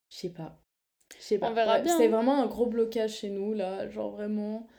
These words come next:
Speaker 1: En fait, le fait qu'on me mette la pression, ça me motive pas, tu vois.
Speaker 2: Ouais. <laughs>
Speaker 1: Genre, laissez-moi faire ça toute seule. Et plus on me dit
Speaker 2: Ouais, mais
Speaker 1: en mode,
Speaker 2: après, en
Speaker 1: ah
Speaker 2: même
Speaker 1: ouais.
Speaker 2: temps, euh, enfin, limite, c'est moi qui me mets la pression toute seule parce que j'en peux plus, quoi.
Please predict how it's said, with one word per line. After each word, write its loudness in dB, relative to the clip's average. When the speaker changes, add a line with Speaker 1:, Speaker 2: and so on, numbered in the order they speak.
Speaker 1:
En 2
fait, 2
le 8
fait 2
qu'on 2
me 2
mette 0
la -2
pression, -8
ça -12
me -10
motive -16
pas, -10
tu -20
vois. 4
Speaker 2:
Ouais. 8
<laughs> 10
Speaker 1:
Genre, 10
laissez-moi 8
faire 0
ça -2
toute -8
seule. 4
Et -2
plus 2
on 2
me -2
dit -8
Speaker 2:
Ouais, 8
mais 8
Speaker 1:
en 8
mode, 6
Speaker 2:
après, 4
en 8
Speaker 1:
ah 4
Speaker 2:
même 2
Speaker 1:
ouais. -2
Speaker 2:
temps, 2
euh, -2
enfin, -6
limite, -6
c'est -8
moi -4
qui -12
me -10
mets -6
la -6
pression -10
toute -16
seule -6
parce -12
que -14
j'en -12
peux -16
plus, -14
quoi. -8